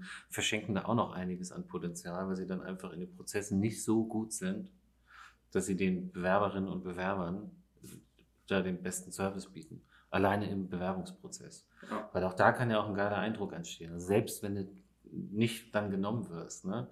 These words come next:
Speaker 1: Ich glaub, wenn du die Leute erstmal gut behandelst, also schnell antwortest, f-, freundlich bist, Dokumente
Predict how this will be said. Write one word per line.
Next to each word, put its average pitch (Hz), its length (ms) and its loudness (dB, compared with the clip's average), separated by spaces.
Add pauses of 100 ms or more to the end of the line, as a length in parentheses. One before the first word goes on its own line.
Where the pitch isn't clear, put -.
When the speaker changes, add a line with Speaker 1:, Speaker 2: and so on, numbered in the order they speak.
(320)
Speaker 1:
Ich - 80 -10
glaub, 101 180 4
wenn 104 80 2
du 98 80 4
die 95 60 0
Leute 101 220 4
erstmal - 280 -4
gut 95 160 -8
behandelst, 190 680 -4 (480)
also 95 440 2 (400)
schnell 117 420 6
antwortest, 101 880 -4 (520)
f-, - 280 -18
freundlich 113 640 4
bist, 98 420 -4 (600)
Dokumente 107 880 2